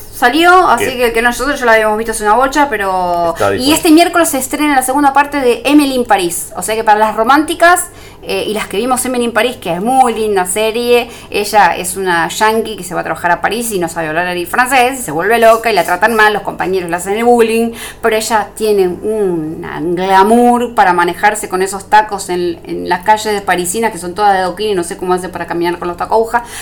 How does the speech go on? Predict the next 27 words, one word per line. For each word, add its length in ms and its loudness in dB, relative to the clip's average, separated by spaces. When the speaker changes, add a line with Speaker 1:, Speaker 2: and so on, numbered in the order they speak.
Speaker 1:
pero 260 2
es 280 -2
graciosa, 840 4
es 60 -4
romántica, 800 2
es 100 -2
activa, 680 -2
ella 220 -2
tiene 140 -8
unos 140 -4
looks 280 2
divinos, 360 -4
el 40 -8
que 80 -6
le 60 -8
gusta 240 -6
la 140 -4
pilcha, 320 -8
que 80 -6
le 60 -6
gusta 180 -12
la 120 0
ropa, 260 0
las 140 -6
chicas 320 -4
sobre 200 -8
todo, 340 0